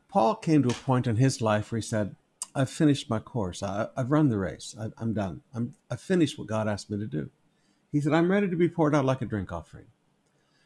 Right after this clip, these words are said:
There comes a point when a man knows or a woman knows, "I've finished what God wants me to do."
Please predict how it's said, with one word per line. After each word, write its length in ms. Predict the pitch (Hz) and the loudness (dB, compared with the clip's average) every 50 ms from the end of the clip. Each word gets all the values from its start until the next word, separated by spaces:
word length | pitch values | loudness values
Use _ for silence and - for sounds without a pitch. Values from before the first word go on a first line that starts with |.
| _ _ | _ _
There 100 | - 160 | -8 -8
comes 320 | - - 240 254 247 - - | -8 -6 -4 -4 -2 -2 -2
a 40 | 190 | -4
point 380 | - - 147 135 135 - - | -2 2 2 4 4 4 2
when 120 | - 120 120 | 0 0 2
a 40 | |
man 380 | 113 113 117 117 117 113 117 117 | 2 2 2 2 2 2 0 0
knows 420 | 117 120 120 117 113 117 113 107 | 0 0 2 2 0 0 -2 -4
or 140 | 113 107 95 | -4 -4 -4
a 60 | 98 | -4
woman 320 | 101 107 120 117 120 113 113 | -2 -2 -2 -2 -2 -2 0
knows, 400 | 110 107 107 107 110 110 - - _ _ _ _ _ | 0 0 0 0 -2 -4 -6 -10 _ _ _ _ _
"I've 160 | - 135 120 - | -6 -6 -6 -6
finished 480 | - - 202 180 139 98 - - - | -6 -4 0 0 0 0 -2 -6 -12
what 100 | - - | -16 -10
God 240 | - 98 92 90 95 | -6 -6 -4 -4 -4
wants 300 | 92 87 87 - - - | -6 -8 -8 -8 -10 -12
me 60 | 90 | -14
to 80 | 87 82 | -14 -14
do." 180 | 78 71 - | -14 -14 -16